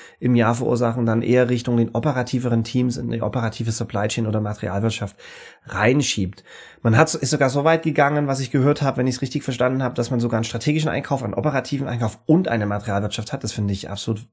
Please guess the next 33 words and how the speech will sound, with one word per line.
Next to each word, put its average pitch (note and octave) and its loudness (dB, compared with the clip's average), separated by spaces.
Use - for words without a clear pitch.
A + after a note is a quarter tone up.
verrückt, A#2 -2
ehrlich C3+ 0
gesagt. D3+ -2
Ähm, A2+ 4
das A2+ -2
erschließt C#3+ 0
sich - -4
mir C#3 0
organisatorisch C#3 0
nicht, D3 0
weil A2 2
operativer A#2+ 0
Einkauf A#2 0
und A#2 2
eine - 0
operative A#2+ -2
Sch-, - -4
Supply A2+ 0
Chain, C3+ -2
Materialwirtschaft A#2+ -2
ist - -4
ein C3 2
und C3 2
dasselbe. A#2+ 4
Das A#2 0
sollte C3 2
man C3+ 0
nicht C3 -4
doppeln, E3 2
ja, A#2+ 0
wenn B2 0
man's A#2+ -2
organisatorisch A#2+ -4